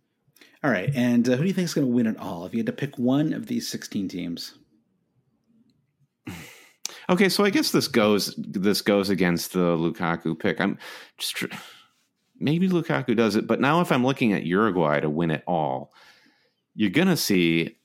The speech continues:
Speaker 2: a few more goals from Luis Suarez. I do wonder if Suarez could sneak in there with, you know, if you're looking at a final Golden Boot tally of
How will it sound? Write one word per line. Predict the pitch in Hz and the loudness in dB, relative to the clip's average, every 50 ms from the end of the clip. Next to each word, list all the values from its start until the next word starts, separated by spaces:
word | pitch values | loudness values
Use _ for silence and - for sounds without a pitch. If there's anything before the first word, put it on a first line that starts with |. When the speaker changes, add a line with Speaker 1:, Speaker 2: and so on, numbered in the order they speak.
| _ _ _ _ - - | _ _ _ _ -8 -8
Speaker 2:
a | 90 | -8
few | - - - 131 143 131 120 113 101 90 - _ _ - | -6 -2 0 0 2 2 2 0 -2 -4 -8 _ _ -4
more | 98 95 95 95 87 | 0 2 4 2 2
goals | 78 90 90 92 92 85 80 76 | 4 4 4 4 4 2 2 0
from | - - 87 82 80 | -2 -2 -2 0 2
Luis | 82 87 85 80 76 - | 2 2 2 2 2 0
Suarez. | - - 90 85 80 71 65 76 78 73 - - - _ _ - - _ _ _ _ - | -2 -2 0 0 0 0 0 -2 -4 -6 -8 -12 -14 _ _ -20 -20 _ _ _ _ -6
I | 98 | -6
do | 98 92 - 196 220 208 | -4 0 2 2 2 4
wonder | 180 175 156 147 113 85 | 2 2 2 2 0 0
if | 73 | 0
Suarez | - - - 104 123 120 95 82 - | -2 -2 0 0 2 2 2 0 -2
could | - - 80 - | -4 -8 -8 -6
sneak | - - - - 104 104 101 92 - - | -6 -6 -4 -2 -2 -2 -2 -2 -4 -4
in | - 90 101 101 92 78 | -4 -2 0 0 0 0
there | 73 71 69 69 69 69 - - _ - | 0 0 0 -2 -2 -4 -6 -8 _ -6
with, | - 85 82 78 - - _ _ - - - _ _ - | -2 -2 0 -2 -2 -6 _ _ -20 -20 -20 _ _ -2
you | 120 113 | 0 2
know, | 90 80 80 | 2 2 0
if | 80 - - | 0 0 0
you're | 98 95 | 2 2
looking | 101 104 104 98 98 92 | 2 0 0 0 0 0
at | 87 82 78 | 2 0 0
a | 76 | -2
final | - - 90 85 90 87 87 85 82 82 82 78 78 | -2 -2 -2 0 2 2 2 0 0 0 0 -2 -2
Golden | 76 - 82 85 87 80 82 76 | -2 0 0 0 0 0 0 0
Boot | 71 85 82 76 - | 0 0 0 0 -2
tally | - - 90 82 82 85 82 78 76 | -4 -2 0 0 0 0 2 0 0
of | 73 71 69 71 73 - - | 0 0 -2 -2 -4 -8 -12